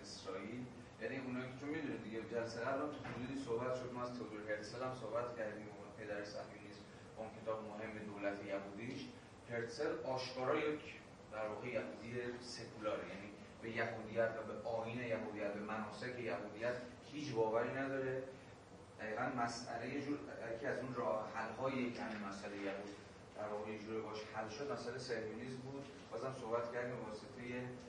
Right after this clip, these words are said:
همین ناسیونالیسم خیلی مخ-، در واقع یه جورایی نیرومندی که تو قرن نوزدهم شکل گرفت. ناسیونالیسمی که در واقع یه جوری همه ملت‌ها رو در واقع دعوت می‌کرد که به واسطه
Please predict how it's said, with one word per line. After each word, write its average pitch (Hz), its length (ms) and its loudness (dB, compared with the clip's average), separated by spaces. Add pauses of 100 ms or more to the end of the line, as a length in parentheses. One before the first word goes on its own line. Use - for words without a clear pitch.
همین 117 200 -4
ناسیونالیسم 110 680 -2 (140)
خیلی 120 220 -4
مخ-، 107 340 -6
در 98 200 -4
واقع 104 200 -4 (880)
یه 107 120 -4
جورایی 107 440 2 (380)
نیرومندی 110 580 0 (100)
که 110 60 -6
تو 110 60 -4
قرن 113 280 2 (380)
نوزدهم 110 440 -2
شکل - 300 -6
گرفت. - 240 -10 (200)
ناسیونالیسمی 107 680 -6
که 120 60 -4
در 104 180 2
واقع 107 200 -2
یه 110 80 -4
جوری 117 320 -2 (300)
همه 117 260 0
ملت‌ها 107 540 4
رو 123 300 4 (1700)
در 98 140 4
واقع - 200 -2
دعوت 113 460 6
می‌کرد 113 320 0
که 113 60 -2
به 107 60 -2
واسطه 104 760 0